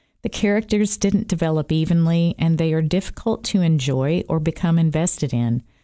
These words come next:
Ironically, the only character with any redeeming qualities was Tunde, the only male character in the book.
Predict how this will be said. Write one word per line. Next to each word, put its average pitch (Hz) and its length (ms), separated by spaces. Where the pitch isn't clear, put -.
Ironically, 190 600
the 151 140
only 185 180
character 147 440
with 135 160
any 151 180
redeeming 143 720
qualities 131 720
was 165 200
Tunde, 175 640
the - 180
only 151 300
male 147 380
character 117 520
in 123 120
the 117 80
book. 127 400